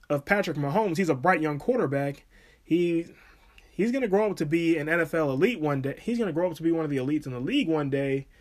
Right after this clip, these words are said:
But this Patriots defense just really, they're not the Patriots defense that we're used to seeing, because this Patriots defense, particularly the secondary, isn't exactly as strong.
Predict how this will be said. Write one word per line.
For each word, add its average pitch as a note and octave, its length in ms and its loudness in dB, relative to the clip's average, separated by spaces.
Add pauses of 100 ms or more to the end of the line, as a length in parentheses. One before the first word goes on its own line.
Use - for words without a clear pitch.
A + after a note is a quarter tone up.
(560)
But E3 520 4 (1600)
this A#3 180 2
Patriots B3+ 540 2
defense F#3 600 -2
just D3+ 400 -4 (1200)
really, D#3+ 560 2 (840)
they're D3+ 140 0
not G3 180 4
the F3 80 -2
Patriots E3 460 0
defense D3 640 -2 (560)
that C#3 200 0
we're C#3 120 2
used C3 240 0
to B2 80 -10
seeing, A3+ 640 0 (120)
because D3 320 -2
this F#3+ 140 2
Patriots A3+ 400 4
defense, F#3+ 280 0
particularly F#3 520 4
the C3 80 0
secondary, G3 720 2
isn't F3 160 -2
exactly D3+ 400 0
as B2 100 -6
strong. C#3+ 580 0